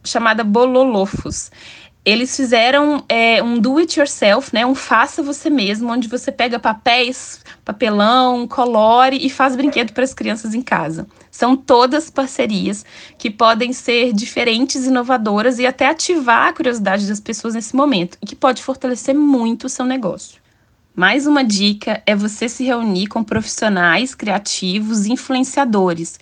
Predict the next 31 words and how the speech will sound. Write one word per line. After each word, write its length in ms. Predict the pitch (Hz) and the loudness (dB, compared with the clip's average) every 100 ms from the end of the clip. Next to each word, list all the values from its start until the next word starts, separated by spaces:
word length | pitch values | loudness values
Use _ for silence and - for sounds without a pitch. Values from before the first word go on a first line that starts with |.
| - - - - | -20 -20 -20 -10
que 240 | - 320 - | -2 -2 0
inclusive 500 | 349 349 320 262 311 | 2 4 4 4 2
podem 280 | 320 269 294 | 4 4 4
estar 480 | 330 - 226 254 302 | 2 2 2 2 0
dentro 300 | 220 214 202 | -4 -4 -4
da 100 | 196 | -6
sua 160 | - 196 | -4 -4
rede 300 | 202 185 196 | -2 -4 -6
de 80 | |
clientes. 720 | 202 247 240 170 160 - - - - - - | -6 -4 0 0 -2 -6 -12 -14 -20 -20 -18
Designers 680 | - 262 240 254 254 240 233 | -4 0 4 6 4 0 -4
que 140 | - 233 | -6 -2
podem 420 | 214 202 214 214 | 0 0 0 0
trazer 340 | 208 214 208 | 0 0 0
ilustrações, 920 | 208 208 - 202 202 - 226 220 208 | -2 -4 -2 -4 -4 0 2 2 0
desenhos 840 | 185 196 190 214 220 220 214 214 208 - - - | 0 -2 0 0 0 0 0 -2 -6 -14 -12 -2
pra 100 | 269 | -2
estampas 760 | - - - 247 262 226 220 | -2 -2 0 0 0 0 0
de 260 | 196 190 202 | -2 -2 -2
roupa, 500 | 196 208 208 202 202 | 0 2 2 0 -2
ou 120 | 208 | -2
pra 160 | 208 240 | -2 -6
estampas 420 | - 226 214 208 | -4 -6 -2 0
de 60 | 208 | 2
embalagem, 840 | 196 180 185 190 196 196 202 208 | 4 4 6 4 4 0 0 0
ou 80 | 220 | 0
pra 140 | 247 | -4
comunicação 840 | - 240 220 220 196 202 - 202 | -2 -2 0 -2 -4 -4 -2 0
de 80 | 196 | 0
alguma 240 | 185 185 | -2 -4
campanha. 720 | 185 202 208 202 196 196 196 | -4 -4 -4 -2 -2 0 -2